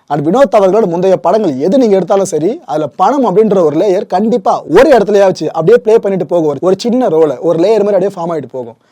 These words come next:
இதுதான் வினோத் அவர்களோட ஒரு பேஸ் ஆங்க. இந்த ஒரு விஷயம் சொன்னோம் பாத்தீங்களா, எல்லாமே பணம், பொருளாதாரம் சார்ந்ததான்னு சொல்லிட்டு. இந்த ஒரு விஷயத்த எல்லா படங்களையும் அவரு லேயரா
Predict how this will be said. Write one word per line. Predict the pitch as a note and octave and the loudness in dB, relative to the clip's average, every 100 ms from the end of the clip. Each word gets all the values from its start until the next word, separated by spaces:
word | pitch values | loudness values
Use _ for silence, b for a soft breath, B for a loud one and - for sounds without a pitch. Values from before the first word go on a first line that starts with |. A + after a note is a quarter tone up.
| _ _ _ | _ _ _
இதுதான் | D3 F#3 A3 B3+ F#3+ | 0 2 4 4 2
வினோத் | F#3 A#3 G3 | 0 0 0
அவர்களோட | E3 D#3+ D3+ B3 A3 C#3+ | 0 0 2 2 4 2
ஒரு | C3 A#2+ | -2 -2
பேஸ் | G3+ B3+ | 0 0
ஆங்க. | D3 A#2 G#2+ _ _ _ _ _ _ _ _ | -6 -12 -20 _ _ _ _ _ _ _ _
இந்த | D3+ F3+ F#3+ | -4 0 2
ஒரு | F3 | 2
விஷயம் | E3 - C4+ | 0 -2 -2
சொன்னோம் | A3+ F#3+ F3 | -2 -2 -2
பாத்தீங்களா, | C#3+ D#3 G3+ - _ _ | -2 -2 -4 -6 _ _
எல்லாமே | C3 C#3+ G3 G3 G#3 | -6 0 2 2 0
பணம், | - E3 F#3+ | -2 -4 -6
பொருளாதாரம் | F3 E3 G3+ F#3 E3 D#3+ | -4 0 0 0 -2 -6
சார்ந்ததான்னு | D#3+ D3+ D3+ | -4 -4 -4
சொல்லிட்டு. | C#3 B2+ A#2+ A2+ _ _ _ _ _ | -6 -12 -14 -20 _ _ _ _ _
இந்த | C3+ D3+ G#3+ A3 | -6 -2 2 4
ஒரு | F#3+ F3 | 4 2
விஷயத்த | F3+ C#4 B3 B3+ A#3+ | 0 0 2 4 4
எல்லா | D#3+ G3+ A#3+ | 4 2 2
படங்களையும் | - G3+ G#3+ F3+ | 2 0 2 2
அவரு | D3 C#3+ G#3 A#3 C3+ | 0 -2 -4 -8 -8
லேயரா | C#3 A3+ A3 | -4 0 0